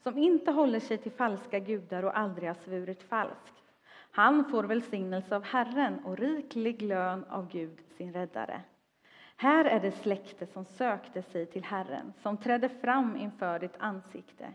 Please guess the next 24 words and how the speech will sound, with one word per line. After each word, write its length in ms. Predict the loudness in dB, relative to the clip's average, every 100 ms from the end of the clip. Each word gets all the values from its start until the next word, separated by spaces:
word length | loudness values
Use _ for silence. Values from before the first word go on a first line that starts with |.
| -10
du 200 | -8 -4
Jakobs 760 | -2 -4 -6 -14 -16 -16 -20 -20
Gud." 560 | -8 -6 -6 -10 -20 -20 _ _ _ _ _ _ _ _ _ _ _ _ _ _ _ _ _ _ _ _ _ _ _ _ -20 -20 -16
Jorden 560 | -4 2 4 4 4 4
är 200 | 4 0
Guds 420 | -2 -2 -14 -10
och 240 | -8 -6 2
allt 440 | 6 6 4 -2
som 160 | -6 -4
är 80 | -6
på 360 | -4 -4 -2
och 360 | -4 -6 -12 -8
i 180 | -8 -8
den. 300 | -10 -12 -14 -20 _ _ _ _ _
Det 100 | -6
be-, 240 | 0 0
måste 340 | 0 -2 -2 -4
ju 60 |
betyda 480 | -4 -4 -4 -6 -8 -6
även 400 | -8 -8 -12 -10
oss. 440 | -10 -12 -18 -20 -20 _ _ _ -2
Vi 320 | 0 0 0
är 240 | -2 -2
Guds. 440 | -6 -10 -12 -20